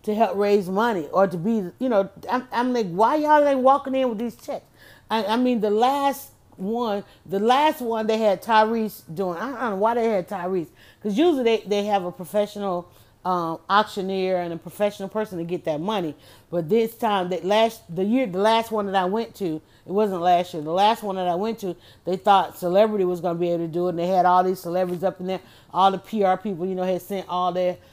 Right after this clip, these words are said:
all their faces and things like that. But, you know, all eyes are on you. Look and see if you're gonna reach in your pocket, and people are not reaching in their pocket. So, you know, a-, and these schools are not getting, but it comes back to choices and attention.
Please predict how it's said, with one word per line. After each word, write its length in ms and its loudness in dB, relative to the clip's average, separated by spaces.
all 180 2
their 100 -2
faces 440 -4
and 160 -8
things 220 -4
like 220 -2
that. 280 2
But, 260 0
you 100 -2
know, 300 -2
all 260 6
eyes 280 4
are 60 2
on 320 2
you. 340 0
Look 260 0
and 80 -6
see 100 -6
if 80 -2
you're 80 -6
gonna 160 -2
reach 160 -4
in 60 -8
your 100 -2
pocket, 380 0
and 80 -6
people 180 -6
are 40 -4
not 140 -6
reaching 300 -6
in 60 -6
their 100 -6
pocket. 580 -6
So, 540 2
you 120 -2
know, 420 2
a-, 260 -4
and 160 -2
these 140 -2
schools 340 -2
are 80 0
not 220 -6
getting, 240 -2
but 100 4
it 180 2
comes 260 2
back 280 0
to 100 -8
choices 480 -4
and 140 -2
attention. 600 -4